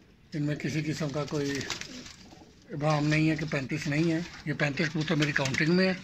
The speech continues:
जिस दोस्त को इनमें हो interest वो मेरे साथ रब्ता कर लें। ये पैंतीस कबूतर मैं उनको इंशाल्लाह ताला cheap price के ऊपर दे रहा हूँ।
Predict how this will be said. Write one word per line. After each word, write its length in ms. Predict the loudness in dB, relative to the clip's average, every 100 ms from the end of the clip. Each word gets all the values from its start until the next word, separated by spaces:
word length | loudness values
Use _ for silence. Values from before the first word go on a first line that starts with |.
| -12 -20 -18 -16 -14 -14 -16 -6
जिस 280 | 2 4 4
दोस्त 200 | 2 0
को 140 | 0
इनमें 300 | 2 4 4
हो 160 | 4 6
interest 400 | 6 6 4 2 -4 -4 -6 -8 -4
वो 80 | -2
मेरे 160 | 0 0
साथ 140 | -2
रब्ता 260 | -4 -2 -2
कर 140 | -2 0
लें। 140 | -2 -4 -8 -10 -10 -10 -8
ये 80 | -6
पैंतीस 400 | 0 2 2 0 0
कबूतर 340 | -2 -2 0
मैं 120 | 2
उनको 320 | 0 0 -2 -4 -10 -20 -8
इंशाल्लाह 420 | -4 -2 0 0 0
ताला 280 | 0 0 -2 -6 -14 -18 -20 -16 2
cheap 220 | 4 6
price 280 | 6 6 4
के 100 | 2
ऊपर 180 | 0 2
दे 160 | 2
रहा 140 | 4
हूँ। 100 | 2